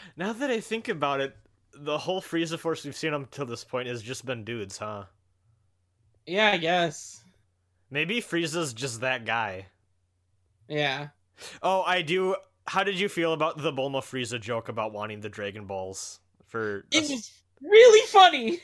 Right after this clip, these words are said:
Speaker 1: It was good.
Speaker 2: Okay, so I'm gonna say I do not like Dragon Ball comedy. I never have.
Speaker 1: <laughs>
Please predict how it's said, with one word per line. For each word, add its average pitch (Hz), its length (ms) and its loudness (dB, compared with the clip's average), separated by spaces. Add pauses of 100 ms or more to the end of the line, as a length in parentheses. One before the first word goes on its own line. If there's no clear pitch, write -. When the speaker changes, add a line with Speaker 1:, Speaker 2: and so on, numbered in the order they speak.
Speaker 1:
It 139 80 0
was 139 240 -4
good. 101 320 -10 (600)
Speaker 2:
Okay, 269 300 6
so 233 120 -2
I'm 262 160 2
gonna 285 140 -6
say 226 240 0
I 220 140 4
do 220 260 -6
not 233 260 -4
like 202 180 0
Dragon 170 260 -2
Ball 160 120 -4
comedy. 160 520 -6
I 165 120 4
never 165 320 -2
have. 156 440 0
Speaker 1:
<laughs> 480 40 -4